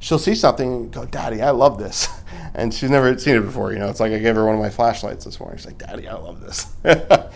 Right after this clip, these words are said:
You know, um, or she'll say, "Mine." She'll see a car in the parking lot. She'll go, "Ooh, I love this.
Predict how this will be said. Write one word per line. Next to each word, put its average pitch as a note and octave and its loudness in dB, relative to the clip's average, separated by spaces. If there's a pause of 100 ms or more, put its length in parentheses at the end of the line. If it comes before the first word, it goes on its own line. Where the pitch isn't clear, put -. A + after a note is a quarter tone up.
(320)
You B2+ 4
know, A2+ 6
um, A2+ 4
or A2+ -4
she'll - -6
say, B2+ 2
"Mine." A#2 -2
She'll B2 -10
see D#3 2
a C3 2
car D#3+ 2
in C#3 2
the B2 -8
parking D#3+ -4
lot. D#2+ -8
She'll - -12
go, F#2+ -2
"Ooh, C#4 2
I G2+ -4
love D#3+ 4
this. E2+ -10